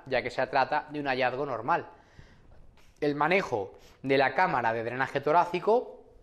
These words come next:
puede parecer complicado en principio, pero realmente no tiene mucha dificultad. Se trata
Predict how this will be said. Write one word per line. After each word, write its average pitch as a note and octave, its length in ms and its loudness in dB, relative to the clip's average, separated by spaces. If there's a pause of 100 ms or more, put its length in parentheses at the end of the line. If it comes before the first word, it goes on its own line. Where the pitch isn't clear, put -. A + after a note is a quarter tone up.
(800)
puede C#3 240 6
parecer A#2 380 0
complicado C#3 500 2
en C#3 100 -4
principio, D#3 440 -2
pero D3+ 180 2
realmente D#3 500 0
no D#3+ 140 -4
tiene C3+ 160 -6
mucha A#2+ 220 -12
dificultad. G#2 480 -2 (720)
Se - 180 0
trata B2+ 500 2